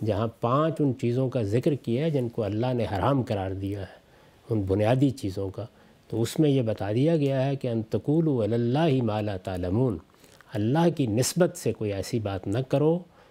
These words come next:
कि जिसको तुम नहीं जानते। अगर कोई नमाज इस दिन पढ़ना होती तो अल्लाह के रसूल उसको शुरू करते, कायम करते। ख़ुद आपका क्या तरीका था? अगर लोग उसको इख्तियार करें तो कितनी पाकीज़ा बात है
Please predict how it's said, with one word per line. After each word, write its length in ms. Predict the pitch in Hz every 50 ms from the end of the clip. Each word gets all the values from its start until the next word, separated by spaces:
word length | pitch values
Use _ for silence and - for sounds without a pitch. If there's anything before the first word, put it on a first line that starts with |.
| _ _ _
कि 80 | - 107
जिसको 300 | 104 113 - - - 117
तुम 160 | 110 - 107 107
नहीं 280 | 107 95 87 117 117
जानते। 480 | 101 98 87 90 90 90 - - 113 113 - _ - - - _ _ -
अगर 260 | - 110 104 113 117 117
कोई 180 | - - 117 110
नमाज 380 | 104 98 90 95 110 127 131
इस 160 | 127 113 - -
दिन 140 | 127 117 113
पढ़ना 320 | - - 110 120 127 131 131
होती 560 | 113 110 107 104 - - 117 117 117 123 135 - _ - - - _ _ _ _
तो 80 | - 98
अल्लाह 280 | 92 95 98 107 110 113
के 120 | 107 107
रसूल 440 | 95 95 90 - - - 113 131 143 - - -
उसको 360 | 139 - - - - 123 131 160 - -
शुरू 240 | - - 123 117 117
करते, 460 | 113 - 101 107 - - - 110 117 - -
कायम 280 | 95 92 101 113 123
करते। 440 | 127 - 113 107 - - 123 127 151 - - - - - - - -
ख़ुद 220 | - - 254 247
आपका 360 | 240 196 196 190 - - 226 214
क्या 200 | 202 - 202 196
तरीका 420 | 185 190 131 117 107 101 - 104 95
था? 220 | 92 - 98 92 - - -
अगर 160 | - 104 113 110
लोग 260 | 104 104 120 139 139 135
उसको 260 | 120 - - - 175
इख्तियार 380 | 160 143 - - 127 110 123 131
करें 240 | - - 147 165 175
तो 80 | 175 156
कितनी 300 | - 165 160 - 196 196
पाकीज़ा 560 | 190 190 - 135 - - - 131 143 160 202 196
बात 340 | 156 123 107 110 104 - -
है 160 | 110 107 127